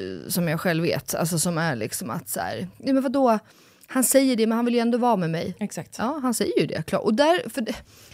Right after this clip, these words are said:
Speaker 1: jag får ju ofta tjejer emot mig när jag tycker så här, men jag tycker ju att så länge killen är tydlig med det,
Speaker 2: Mm.
Speaker 1: så gör inte han något fel.
Speaker 2: Nej.
Speaker 1: Och de kan ju vara lite så här, "Men hur fan kan du försvara honom? Vadå? Han, alltså, han vill ju vara med mig ändå." Jo, men han säger ju det.
Speaker 2: Ja.
Speaker 1: Han vill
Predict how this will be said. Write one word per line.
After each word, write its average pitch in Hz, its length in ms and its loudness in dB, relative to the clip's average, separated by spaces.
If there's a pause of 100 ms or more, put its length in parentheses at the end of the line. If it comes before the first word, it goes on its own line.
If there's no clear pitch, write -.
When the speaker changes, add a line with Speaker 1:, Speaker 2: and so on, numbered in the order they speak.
(320)
Speaker 1:
jag 269 140 6
får 277 80 2
ju 240 40 4
ofta 190 160 0
tjejer 180 300 2
emot 220 360 4
mig 220 340 0
när 185 200 -2
jag 170 200 0
tycker 185 320 -2
så - 120 -4
här, 107 60 0
men 190 120 2
jag 247 180 4
tycker - 360 -2
ju 85 100 0
att - 220 0
så 226 100 2
länge 226 260 4
killen 190 460 0
är 165 260 0
tydlig 226 520 0
med 90 200 -4
det, 247 320 -6
Speaker 2:
Mm. 277 140 4
Speaker 1:
så 294 100 2
gör 190 240 8
inte 185 220 -2
han 165 120 -2
något 220 120 -2
fel. - 340 -2
Speaker 2:
Nej. 226 240 2 (680)
Speaker 1:
Och 247 100 6
de 262 240 6
kan 285 160 0
ju 269 160 4
vara 190 280 4
lite 180 280 0
så 175 120 0
här, 113 120 2
"Men 277 120 2 (240)
hur - 100 -8
fan 320 180 4
kan 294 100 0
du 277 60 -4
försvara 277 320 2
honom? 277 280 4
Vadå? 269 260 4
Han, 233 440 2
alltså, 277 160 2
han 262 300 4
vill 320 160 6
ju 330 60 6
vara 240 140 6
med 226 80 4
mig 220 100 4
ändå." 254 220 4 (180)
Jo, 285 80 -2
men 294 80 2
han 311 100 2
säger 370 440 4
ju 214 60 6
det. 170 300 -2
Speaker 2:
Ja. 220 100 -2
Speaker 1:
Han 254 120 6
vill 320 160 4